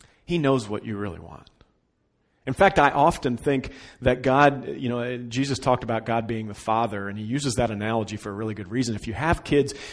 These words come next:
you know what it's like to look at your kid and, and have them say, "This will change my life," and go, "No, it won't." I know that you want something at the deepest part of you, Reese. You want something that is much deeper than a tent.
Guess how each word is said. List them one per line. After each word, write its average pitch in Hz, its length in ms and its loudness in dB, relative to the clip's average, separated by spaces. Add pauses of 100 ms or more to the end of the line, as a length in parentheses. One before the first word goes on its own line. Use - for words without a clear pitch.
(120)
you 139 120 2
know 139 220 6
what 165 180 8
it's 123 140 2
like 160 220 4
to 131 80 0
look 135 240 2
at 143 80 0
your 120 180 -2
kid 151 260 2
and, 123 280 2
and 117 200 0
have 139 300 0
them 131 140 2
say, 120 180 4
"This 139 240 2
will 143 140 -2
change 147 320 0
my 127 160 4
life," 139 340 4
and 127 140 -4
go, 123 120 4
"No, 143 480 2 (200)
it 139 440 0
won't." 135 360 0 (100)
I 175 320 -2
know 147 480 2
that 113 160 -2
you 135 240 -4 (100)
want 135 380 -4
something 101 520 -6 (200)
at 127 100 -8
the 113 80 -6
deepest 143 480 -4
part 139 300 0
of 107 160 -4
you, 120 260 -6
Reese. 117 460 -6 (960)
You 151 240 2
want 151 280 2
something 113 540 -6
that 104 100 -6
is 107 160 -8
much 113 500 -6
deeper 107 340 -8
than 92 160 -12
a 87 60 -14
tent. - 460 -10